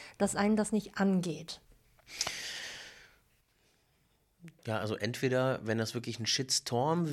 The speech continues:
Speaker 2: würde, dann, äh, glaub ich, macht das Sinn, das gar nicht erst zu lesen und das vielleicht auch, ähm, sozusagen verwalten zu lassen. Also, dass man sozusagen entweder seine Freundin, sein Freund oder,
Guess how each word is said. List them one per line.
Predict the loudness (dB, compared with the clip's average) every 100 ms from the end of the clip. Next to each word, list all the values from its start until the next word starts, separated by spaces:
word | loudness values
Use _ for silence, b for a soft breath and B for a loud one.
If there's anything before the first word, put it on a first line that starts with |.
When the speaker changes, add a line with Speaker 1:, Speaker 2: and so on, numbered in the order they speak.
| -2 -2
Speaker 2:
würde, | 0 0 0 0 -2 -4 -8 -10
dann, | 0 2 2 0
äh, | 0 2 2 2
glaub | 2 2
ich, | 0
macht | -2 0
das | -2 0
Sinn, | 2 2 0
das | 0
gar | 4 4
nicht | 4
erst | 0 0
zu | 0
lesen | 0 2 2 2 0 0 -4 -14 _ _
und | 2 6
das | 6 4
vielleicht | 2 2 4 6 4 0 4
auch, | 6 6 2 -10 -14 B B B B B 4
ähm, | 6 6 2 0 b b b b b b
sozusagen | -4 -2 2 4 6 6 2 0
verwalten | 2 2 4 4 4 2 0
zu | 0 2
lassen. | 2 2 0 0 -4 _ -10 -4
Also, | -2 0
dass | 0 0
man | 0 0 -4 _ -6
sozusagen | -4 -2 2 2 2
entweder | 0 -2 0 0
seine | 0 -2
Freundin, | -2 2 4 4 2
sein | 0 -2
Freund | 2 4 4 2 2
oder, | 2 2 0